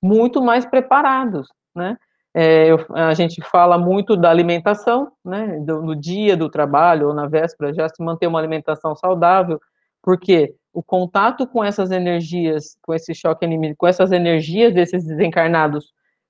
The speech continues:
é, que tem um pouco de, que tem esse fluido vital ainda, que tem um pouco dessa, dessa carga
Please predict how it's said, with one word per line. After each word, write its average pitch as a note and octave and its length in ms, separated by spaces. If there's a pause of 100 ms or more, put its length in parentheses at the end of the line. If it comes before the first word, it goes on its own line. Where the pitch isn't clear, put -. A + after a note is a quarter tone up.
(140)
é, D#3+ 280 (240)
que E3+ 120
tem A3 240
um A3+ 120
pouco G3+ 300
de, E3+ 300
que - 160
tem G#3 160
esse A#3 180
fluido G3+ 320
vital E3+ 480
ainda, F#3 380
que E3 100
tem F3+ 160
um F3 80
pouco A3 260
dessa, E3+ 440
dessa D#3 340
carga D3+ 420